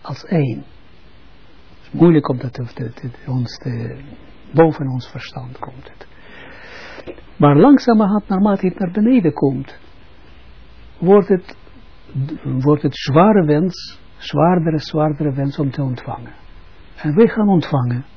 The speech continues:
ontvangen, ontvangen. En met het licht wat wij ontvangen, krijgen wij ook de eigenschap wat zit inherent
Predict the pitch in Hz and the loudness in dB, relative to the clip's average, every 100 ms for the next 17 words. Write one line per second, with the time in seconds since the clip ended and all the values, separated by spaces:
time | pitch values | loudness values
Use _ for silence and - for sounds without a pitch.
0 | - 190 - 139 135 165 196 - 135 123 | -12 -8 -4 -2 0 -2 -4 -2 -2 -2
1 | - - - - - - 156 139 139 139 | -6 -18 -20 -20 -20 -8 -2 -2 -2 -2
2 | 175 233 - 147 139 139 131 - 135 123 | 0 0 0 -2 0 0 -2 -4 -4 -4
3 | 123 - - - - - - - - - | -6 -12 -20 -20 -20 -20 -20 -20 -20 -20
4 | - - - - 143 180 - 190 175 - | -20 -20 -18 -8 0 2 2 0 0 0
5 | 160 175 - - - - - - - 151 | 0 -2 -6 -14 -20 -20 -20 -20 -6 -2
6 | 156 151 135 151 143 - 170 139 139 - | 4 4 4 2 0 -2 -2 -2 -4 0
7 | 185 185 214 202 151 151 143 131 - | 0 2 4 4 4 2 0 -2 -6